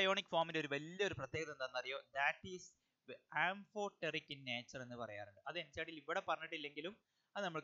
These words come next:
നിങ്ങളൊന്ന് പഠിച്ചു വെക്കാം. Amphoteric in nature. Zwitter ion എന്തുകൊണ്ടാണ് amphoteric in nature? Amphoteric എന്ന് പറഞ്ഞു കഴിഞ്ഞാൽ, yes, നിങ്ങൾക്കറിയാം, that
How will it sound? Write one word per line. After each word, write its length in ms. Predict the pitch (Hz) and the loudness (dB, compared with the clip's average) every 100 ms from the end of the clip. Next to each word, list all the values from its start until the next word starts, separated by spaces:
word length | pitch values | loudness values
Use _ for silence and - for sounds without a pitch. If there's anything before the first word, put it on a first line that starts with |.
| - | -6
നിങ്ങളൊന്ന് 320 | 147 139 139 | -8 -4 -4
പഠിച്ചു 300 | 143 123 - 127 | 0 -2 0 -6
വെക്കാം. 260 | - 110 - _ 139 165 | -2 -4 -4 _ 0 0
Amphoteric 600 | 180 - 196 185 170 - | -2 -4 0 2 2 -2
in 60 | 156 | -2
nature. 280 | 127 120 120 | -2 -2 -4
Zwitter 340 | 117 151 - 220 175 | -4 -6 0 6 6
ion 140 | 175 180 | 6 0
എന്തുകൊണ്ടാണ് 500 | 151 147 165 156 151 - 131 | -8 0 2 4 2 0 -4
amphoteric 500 | 139 160 156 147 151 | -4 -6 -4 -6 -8
in 80 | 143 131 | _ -8
nature? 300 | 123 139 131 _ _ - | -4 -4 -4 _ _ 4
Amphoteric 600 | 139 165 190 190 190 185 | 4 6 2 2 2 0
എന്ന് 120 | 185 | 2
പറഞ്ഞു 260 | 175 165 175 | 4 4 4
കഴിഞ്ഞാൽ, 400 | 165 160 190 240 - | 2 4 2 2 -6
yes, 140 | 143 127 147 | -6 -6 -12
നിങ്ങൾക്കറിയാം, 540 | 156 165 156 160 156 - _ _ - | -6 2 6 6 6 0 _ _ 4
that 200 | 156 | 4